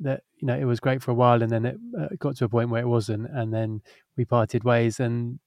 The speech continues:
it did feel there was emotions involved in, like you say, it's not show friends, it's show business, and,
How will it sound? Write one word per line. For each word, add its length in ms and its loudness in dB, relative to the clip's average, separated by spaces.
it 140 -2
did 180 4
feel 280 2
there 160 4
was 140 2
emotions 440 6
involved 500 4
in, 160 -2
like 140 -2
you 80 -6
say, 180 -2
it's 120 -6
not 200 -4
show 240 -2
friends, 380 0
it's 100 -12
show 160 -6
business, 420 -6
and, 160 -10